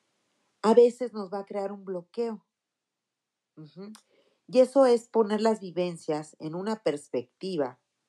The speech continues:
y honrarlas con su valor, con su peso en tu vida. Esto va a llegar a fluir y a ser asertivo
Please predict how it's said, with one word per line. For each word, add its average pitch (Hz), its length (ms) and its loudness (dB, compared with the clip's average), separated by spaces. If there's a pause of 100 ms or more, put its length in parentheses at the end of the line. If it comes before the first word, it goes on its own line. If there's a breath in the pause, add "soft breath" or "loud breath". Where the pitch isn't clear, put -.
(400)
y 165 80 -2
honrarlas 170 880 -2 (760)
con 175 240 -2
su 160 380 -14
valor, 160 680 -2 (480)
con 151 180 -16
su 151 360 -20
peso 180 520 -8 (180)
en 151 180 -12
tu 143 200 -8
vida. 127 400 -10 (1160 soft breath)
Esto 214 600 2 (1000)
va 180 60 -12
a 196 100 -10
llegar 165 560 -8 (1300)
a 156 160 -16
fluir 185 560 -6 (1300)
y 220 420 -4
a 170 140 -8
ser 208 380 0
asertivo 175 720 -8